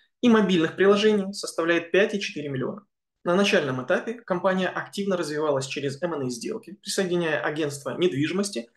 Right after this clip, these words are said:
а также купив си эр эм-сервисы, в которых работают большинство агентов рынка не-, недвижимости в стране. В дальнейшем компания планирует развиваться преимущественно органически. «Самолёт Плюс» работает на рынке жилья, который охватывает рынок первичной недвижимости, рынок вторичной недвижимости, аренду, мебель, ремонты,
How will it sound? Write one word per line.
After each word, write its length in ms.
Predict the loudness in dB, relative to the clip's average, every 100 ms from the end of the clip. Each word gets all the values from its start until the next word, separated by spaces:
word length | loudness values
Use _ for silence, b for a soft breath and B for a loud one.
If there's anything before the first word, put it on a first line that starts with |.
| b
а 80 | -2
также 320 | 0 2 0
купив 340 | 0 2 0 2
си 120 | 2
эр 80 | 4
эм-сервисы, 600 | 2 0 0 0 -2 -6
в 40 |
которых 340 | -4 0 0 0
работают 400 | -2 -2 -4 0
большинство 540 | 0 0 -4 -2 -2
агентов 400 | 0 -2 -2 -6
рынка 220 | -6 -6
не-, 180 | -6 -8 -8
недвижимости 600 | -8 -4 -2 -2 -6 -10
в 60 |
стране. 360 | -8 -8 -8 -16 _ _ _ B B
В 80 | 0
дальнейшем 440 | 2 4 2 0
компания 380 | 0 2 4 2
планирует 480 | 2 2 2 0 0
развиваться 520 | -4 -2 0 0 -2
преимущественно 840 | -8 -6 -2 -2 -2 -8 -10 -10
органически. 760 | -6 -4 -2 -4 -4 -10 -14 -16 _ _ _ _ _ _ B B _ -2
«Самолёт 360 | 2 4 4
Плюс» 280 | 4 0 2
работает 420 | 2 2 2 2
на 60 | 2
рынке 400 | 0 0 -2 -2
жилья, 320 | -2 2 2
который 320 | 2 0 2
охватывает 480 | 2 0 -2 -4 -10
рынок 280 | -8 -10 -2
первичной 500 | 0 0 0 -2 0
недвижимости, 680 | 0 0 0 0 0 -4 -4
рынок 380 | -2 0 -2 -6
вторичной 520 | -2 -2 -2 -6 -6
недвижимости, 580 | -6 -6 -4 -2 -2 -4
аренду, 640 | 0 2 2 -2 -6 -10 -8
мебель, 460 | -2 -2 -2 -6 -4
ремонты, 560 | -2 0 0 -4 -10